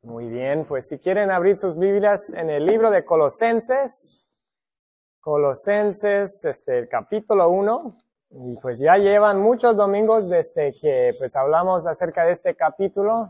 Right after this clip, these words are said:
ni sé si algunos de ustedes estaban, pero ya vimos la primera mitad de este capítulo, Colosenses capítulo uno, y pues quiero dar un resumen chiquito ahí del, de esta primera sec-, sección.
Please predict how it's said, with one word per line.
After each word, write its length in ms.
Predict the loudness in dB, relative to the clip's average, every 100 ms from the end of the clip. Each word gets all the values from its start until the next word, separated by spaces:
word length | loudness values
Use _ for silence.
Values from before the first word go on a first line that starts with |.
| -8
ni 120 | -10
sé 360 | -4 -2 -2 -6
si 160 | -6 -4
algunos 500 | -2 -2 -2 -2 -2
de 80 |
ustedes 440 | -4 -2 -2 -4 -12
estaban, 460 | 2 2 4 -2 -8 _ _ _ _
pero 200 | -4 0
ya 160 | 4 4
vimos 280 | 4 0 0
la 120 | -2
primera 500 | -2 -2 0 4 4
mitad 420 | 4 -2 4 4
de 120 | 6
este 240 | 2 0 -4
capítulo, 920 | -4 -4 -8 -6 -4 0 0 -2 _ _
Colosenses 720 | -8 -6 -4 -4 -4 -4 -6 -4
capítulo 520 | -6 -4 -4 0 0
uno, 420 | 0 -2 -4 -8 _ _ _ _ _ _ _
y 100 | -2
pues 200 | -2 2
quiero 180 | 4 6
dar 160 | 6
un 120 | 4
resumen 640 | 2 0 2 2 2 0 -4
chiquito 440 | -10 -4 -2 2
ahí 160 | 4 4
del, 380 | 4 2 2 0
de 360 | 0 0 -2
esta 260 | -6 -6 -4
primera 340 | -2 0 0
sec-, 240 | 0 -6 -10
sección. 840 | -8 -6 -4 -2 -2 0 -6